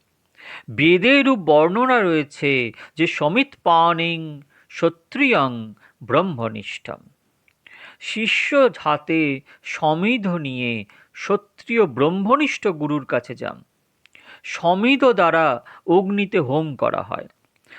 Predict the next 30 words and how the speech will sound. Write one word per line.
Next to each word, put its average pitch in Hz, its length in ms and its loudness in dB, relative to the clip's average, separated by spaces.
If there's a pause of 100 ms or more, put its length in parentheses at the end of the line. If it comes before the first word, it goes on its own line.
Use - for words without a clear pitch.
(140)
সমিধ 226 580 0
সহ 175 420 2
গুরুর 165 460 -2
কাছে 175 340 -2
যাবার 151 380 2
অর্থ 139 340 -2
হল, 165 480 0 (260)
"সংসারে 196 600 -2
এখন 190 360 -2
পর্যন্ত 175 880 -2 (240)
আমি 175 280 0
অনেক 180 300 -2
সুখ 269 280 -4
ভোগ 190 340 -4
করেছি, 165 640 -2 (240)
কিন্তু 185 320 -4
সুখ 269 320 -2
ভোগে 175 400 0
আমার 160 300 0
শাস-, - 480 -4
শাস্তি - 560 -6
প্রাপ্তি 185 560 -4
হয়নি। 151 580 -4 (300)
আজ 147 380 2
আমি 151 240 -2
হাতে 123 440 -2
নি-, 180 100 -6
সমিধ 180 580 -2
নিয়ে 156 320 -2
এসেছি, 139 680 -4